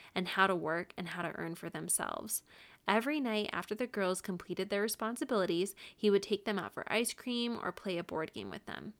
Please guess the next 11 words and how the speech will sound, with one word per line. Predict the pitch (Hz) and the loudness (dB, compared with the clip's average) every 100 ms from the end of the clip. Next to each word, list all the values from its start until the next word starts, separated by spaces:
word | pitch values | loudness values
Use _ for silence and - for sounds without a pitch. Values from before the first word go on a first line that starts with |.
| - - - _ | -20 -20 -20 _
Brandy | - 233 262 | 0 2 2
says | 285 - 180 190 | 2 4 4 4
that | 160 | 0
she | - 208 | 0 -2
appreci-, | - - 240 - 185 - _ - | -2 -4 -2 -2 -4 -8 _ -4
appreciates | 190 - 302 - 180 170 - - | -4 0 2 2 2 0 -2 0
the | 196 | 0
lessons | 175 202 220 175 165 175 - | 2 0 0 -4 -2 -2 -2
Gary | 185 180 180 | -2 -2 -2
taught | - 214 190 | -2 -4 -2
her | 185 156 | -4 -6